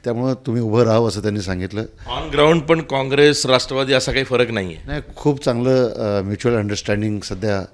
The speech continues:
Speaker 1: दोन्ही पक्षामध्ये आहे. शिवसेनेचं सु-, शिवसेनेचा सुद्धा अतिशय चांगला पाठिंबा मिळतो आहे, आपचा पाठिंबा मिळतो आहे, अनेक सामाजिक संस्थांचा पाठिंबा आहे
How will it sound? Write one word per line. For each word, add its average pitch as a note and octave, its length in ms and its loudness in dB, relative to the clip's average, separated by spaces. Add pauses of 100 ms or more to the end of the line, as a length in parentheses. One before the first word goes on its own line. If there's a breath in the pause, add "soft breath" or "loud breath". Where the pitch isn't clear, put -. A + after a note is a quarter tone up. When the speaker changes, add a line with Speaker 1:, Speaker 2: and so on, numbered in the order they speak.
(380 loud breath)
Speaker 1:
दोन्ही G2+ 260 -2
पक्षामध्ये G2+ 460 -2
आहे. A2+ 160 -2
शिवसेनेचं A2 640 -4
सु-, G2+ 320 -10
शिवसेनेचा A2 600 -6
सुद्धा G#2+ 360 -2 (540 loud breath)
अतिशय A#2+ 340 -2
चांगला A2 400 0
पाठिंबा G#2 460 -2
मिळतो G2 300 -2
आहे, G#2+ 100 0 (340 loud breath)
आपचा G#2 300 -2
पाठिंबा G#2+ 360 -2
मिळतो G2+ 240 -4
आहे, A2 80 -2
अनेक G2 200 -6
सामाजिक G2 380 -8
संस्थांचा G2+ 400 -10
पाठिंबा G2 380 -10
आहे A2 80 -8